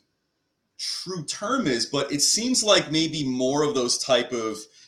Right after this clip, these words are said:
either real life or you could even say mythical or, you know,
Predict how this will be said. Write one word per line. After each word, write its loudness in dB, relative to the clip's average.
either 0
real 0
life 6
or 2
you -10
could -2
even -2
say 2
mythical 0
or, 0
you -4
know, 2